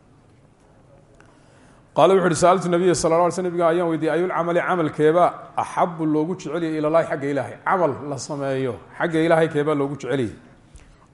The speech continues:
Ayaan weydiiyey rasuulka alayhi salatu wasalam. Qaala, wuxuu yidhi, "الصلاة على وقتها، waa salaad waqtigeeda la tukado."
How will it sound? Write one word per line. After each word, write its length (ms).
Ayaan 260
weydiiyey 300
rasuulka 340
alayhi 160
salatu 240
wasalam. 220
Qaala, 180
wuxuu 160
yidhi, 100
"الصلاة 360
على 180
وقتها، 440
waa 160
salaad 340
waqtigeeda 460
la 80
tukado." 420